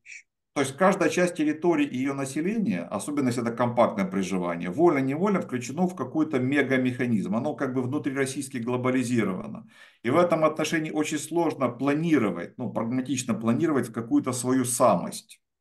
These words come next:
Speaker 2: Взять, отсоединиться и, понимаете? Потому что они уже внутри сложной системы. Э, кстати, э, почему это р-, различается от того, что было в Союзе? Здесь я проапеллирую к автору, который, ну, который, работа которого тоже мне очень нравится.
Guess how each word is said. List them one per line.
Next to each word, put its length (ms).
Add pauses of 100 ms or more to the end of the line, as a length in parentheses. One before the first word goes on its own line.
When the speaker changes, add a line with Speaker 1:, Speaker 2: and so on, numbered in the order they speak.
Speaker 2:
Взять, 300
отсоединиться 800
и, 380 (420)
понимаете? 400
Потому 240
что 140
они 200
уже 320 (280)
внутри 500
сложной 480
системы. 680 (1300)
Э, 460
кстати, 340 (180)
э, 260
почему 600
это 280
р-, 160
различается 880
от 120
того, 160
что 160
было 280
в 40
Союзе? 440
Здесь 240
я 60
проапеллирую 720
к 40
автору, 380
который, 340
ну, 300
который, 400
работа 300
которого 360
тоже 200
мне 140
очень 200
нравится. 600